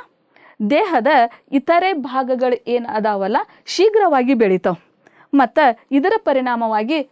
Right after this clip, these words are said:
ದೇಹವು ಪ್ರಮಾಣಬದ್ಧವಾಗಿ ಇರ್ತೈತಿ. ಇನ್ನ ನಮ್ಮ ಎತ್ತರದ ಮ್ಯಾಗ ಮತ್ ಯಾವ ಅಂಶಗಳು ಪ್ರಭಾವ ಬೀರ್ತಾವ ಅನ್ನೋದು ನಿಮಗ್ ಗೊತ್ತಿರ್ಬೇಕು. ಈಗ ಕೆಲವು ಪಾಲಕರು ಎತ್ತರ ಹೆಚ್ಚಿರುತ್ತೆ, ಅವರ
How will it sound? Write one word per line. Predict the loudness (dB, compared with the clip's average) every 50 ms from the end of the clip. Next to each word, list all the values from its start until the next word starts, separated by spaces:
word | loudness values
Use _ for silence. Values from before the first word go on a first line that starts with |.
| _ -6 -2
ದೇಹವು | 0 0 0 0 0 -4 -4 -2 -2 0 0 -2 -2 -4 _ -20 -20 _ _ _ -4
ಪ್ರಮಾಣಬದ್ಧವಾಗಿ | -2 0 0 0 0 0 -2 0 0 0 0 0 -2 -2 0 -2 -2 0 0 0 0 -2 _ -2 -2
ಇರ್ತೈತಿ. | -2 -2 -4 -10 -16 -16 -18 -20 -20 _ _ _ _ _ _ _ _
ಇನ್ನ | -2 -2 0 2 0 0 0 -2 -4 -8 _ _ _ _ _ _
ನಮ್ಮ | -2 -2 0 0 0 0 2 2 2 0
ಎತ್ತರದ | 0 _ 0 0 0 0 0 0 2 2
ಮ್ಯಾಗ | 2 2 0 -2 -2 -2 0 2 2
ಮತ್ | 2 0 0 0
ಯಾವ | 0 2 2 0 0 0 0
ಅಂಶಗಳು | 0 0 0 -2 -2 -2 0 0 0 0
ಪ್ರಭಾವ | 0 -2 -2 -2 0 -2 -2 -2
ಬೀರ್ತಾವ | -2 -4 -4 -4 -2 -2 -2 -2
ಅನ್ನೋದು | 0 0 0 2
ನಿಮಗ್ | 2 2 2 0
ಗೊತ್ತಿರ್ಬೇಕು. | -2 -2 -2 -4 -4 -4 -6 -8 -12 -16 _ _ _ _ _ _ _ _ _ _ _ _ _ _ _ _ _ _ _ _ _ _ _ _ _ 0
ಈಗ | 0 2 2 0 -2 -2 -2
ಕೆಲವು | -2 0 2 2 0 0 0
ಪಾಲಕರು | -2 0 0 -2 -2 -4 -4 -2 -2 -2 -2 -4 -8 -14 -20 -20 _ _ _
ಎತ್ತರ | -2 -2 -2 -2 _ -2 0 0 0 -2 -4 -4
ಹೆಚ್ಚಿರುತ್ತೆ, | -4 -4 -2 -2 -2 -2 -2 -2 -6 _ -12 -16 -16 _ _ _ _ _ _ _ _ _ _ _ _ _ _ -2
ಅವರ | 0 0 2 2 2